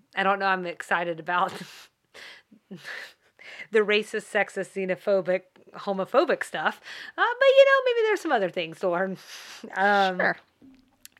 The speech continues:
Speaker 1: I really tried to put myself in terms of likes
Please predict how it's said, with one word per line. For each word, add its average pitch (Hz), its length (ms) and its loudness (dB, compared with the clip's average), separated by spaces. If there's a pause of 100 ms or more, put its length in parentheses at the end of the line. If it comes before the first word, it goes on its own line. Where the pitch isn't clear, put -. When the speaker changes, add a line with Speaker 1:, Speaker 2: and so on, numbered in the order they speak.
(160)
Speaker 1:
I 247 640 2 (920)
really 233 800 -2 (460)
tried 220 220 2
to 190 40 -4
put - 240 -6
myself 170 520 -4
in 175 140 -8
terms 185 280 -4
of 151 100 -12
likes 143 540 -18